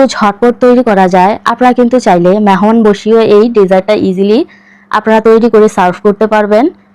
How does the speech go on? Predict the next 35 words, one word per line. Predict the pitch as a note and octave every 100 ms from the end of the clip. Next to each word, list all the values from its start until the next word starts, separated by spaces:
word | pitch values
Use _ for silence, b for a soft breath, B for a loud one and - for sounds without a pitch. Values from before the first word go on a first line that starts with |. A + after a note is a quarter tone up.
| -
আমার | A#3+ B3
রেসিপি | A#3+ A#3+ A#3+
ভালো | G#3 F#3
লাগলে | F3+ F3 G#3+
অবশ্যই | A3 G3 A#3
লাইক, | G#3 F3
কমেন্ট, | F#3 G3 G3
শেয়ার | A3+
করে | A3+ A3+
দিবেন। | A3 A3+ C4 G4+ _ -
তো | C4
আসসালামু | B3+ C4 B3+
আলাইকুম | B3+ B3
এভরিওয়ান। | A#3+ F3 E3+ E3 E3 G3 _ _
আজকে | A3 A3 G3 G3 D4+ b b b _ -
খুবই | C4 B3+
সহজে | B3 A#3+ A#3+ A#3 A#3+
আপনাদেরকে | A#3 A3 F3 E3+ F3+ G#3+ -
এক | A#3 A#3
লিটার | A#3+ A#3+ G#3
দুধ | A#3
দিয়ে | G#3 A#3 A#3+
পনেরোটা | A#3 G#3+ A3+ G#3+ G#3+
কাপ | G#3+ F3+ -
পুডিং | F#3+ G3+ G#3+
বানিয়ে | G#3 G#3 A3
দেখাবো। | G3+ G3+ F#3+ G#3 B3 -
আর | F3 E3 -
এই | A#3
প্রসেসে | B3+ B3+ A#3+ A3+ A#3+
বানালে | A3+ A3+ G#3+ F3+ C4+ B B B -
এই | A#3+
যে | A3 A#3
প্লাস্টিকের | A3+ G3 F#3+ A3 A#3+
মোল্ডগুলা, | A3 G3 F#3 F#3+ F#3